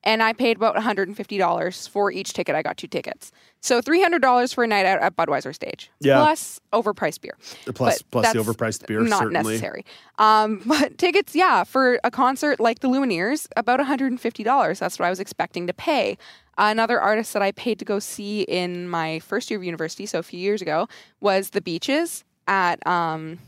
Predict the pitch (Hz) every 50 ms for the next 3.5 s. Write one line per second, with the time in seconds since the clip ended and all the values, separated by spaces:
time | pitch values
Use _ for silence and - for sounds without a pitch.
0 | _ - - _ _ - 247 302 - - 233 - - - 180 - - 208 214 208
1 | - - 214 220 226 - - 156 135 135 160 - 147 139 160 - - - 143 127
2 | 117 113 107 127 120 120 - 135 120 107 135 160 170 - - 113 92 73 - -
3 | 240 233 240 233 - 220 220 202 202 190